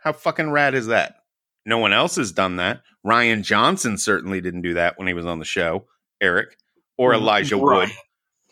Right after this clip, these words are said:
Speaker 2: Mm.
Speaker 1: Neither of those guys did that.
Speaker 2: Yeah,
Speaker 1: So
Speaker 2: I'm starting to feel left out by the majority of our guests now. Like, we,
Speaker 1: Right.
Speaker 2: we're not getting the props that we deserve,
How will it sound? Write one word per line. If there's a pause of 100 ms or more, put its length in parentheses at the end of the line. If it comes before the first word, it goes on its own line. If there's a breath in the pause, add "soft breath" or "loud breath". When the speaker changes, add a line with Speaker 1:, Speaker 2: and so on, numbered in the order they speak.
Speaker 2:
Mm.
Speaker 1:
Neither
of
those
guys
did
that. (1080 loud breath)
Speaker 2:
Yeah,
Speaker 1:
So
Speaker 2:
I'm
starting
to
feel
left
out
by
the
majority
of
our
guests
now.
Like,
we,
Speaker 1:
Right.
Speaker 2:
we're
not
getting (400 soft breath)
the
props
that
we
deserve,